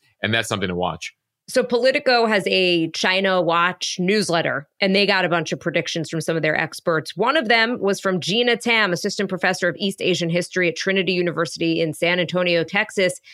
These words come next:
Speaker 2: She says the zero covid protests may have ended for the moment, but I think the white paper revolution touched upon deeper systemic issues affecting young people in China, including deflated wages,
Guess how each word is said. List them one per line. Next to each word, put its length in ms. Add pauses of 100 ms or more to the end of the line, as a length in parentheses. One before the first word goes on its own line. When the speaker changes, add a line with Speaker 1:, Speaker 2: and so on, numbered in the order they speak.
(240)
Speaker 2:
She 300
says 720
the 200
zero 400
covid 340
protests 580
may 120
have 80
ended 320
for 60
the 80
moment, 420 (340)
but 120
I 80
think 260
the 200
white 300
paper 280
revolution 520
touched 300
upon 380
deeper 440
systemic 600
issues 340
affecting 420
young 240
people 380
in 80
China, 440 (360)
including 500
deflated 460
wages, 540